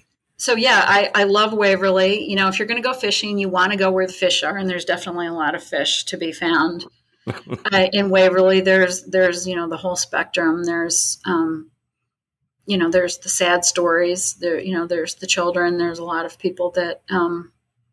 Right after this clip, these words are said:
Speaker 1: were treated very poorly there. There are a lot of people that just, you know, it was just the nature of the illness that there's a lot of suffering there.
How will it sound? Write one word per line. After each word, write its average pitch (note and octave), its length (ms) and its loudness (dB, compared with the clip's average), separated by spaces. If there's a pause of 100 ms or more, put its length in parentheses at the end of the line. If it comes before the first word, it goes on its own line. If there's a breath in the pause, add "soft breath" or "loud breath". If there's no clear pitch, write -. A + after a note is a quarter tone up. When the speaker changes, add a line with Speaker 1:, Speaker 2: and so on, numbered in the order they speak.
Speaker 1:
were F#3+ 180 -2
treated F3+ 340 2
very F3 220 2
poorly F#3+ 400 6
there. F3+ 260 6
There F3+ 120 6
are - 20 2
a - 20 2
lot D#3+ 140 6
of D#3+ 80 -2
people F3+ 260 2
that E3 140 0
just, - 480 -2
you F3+ 80 -4
know, D#3+ 80 4
it D#3+ 60 4
was C#3+ 120 0
just - 220 -4
the F#3 60 -4
nature F3 340 -2
of E3 80 0
the E3 140 0
illness E3 400 0
that E3 300 -4
there's F3 240 -4
a E3 40 -10
lot E3 160 -6
of E3 80 -8
suffering F3 520 -2
there. E3+ 360 2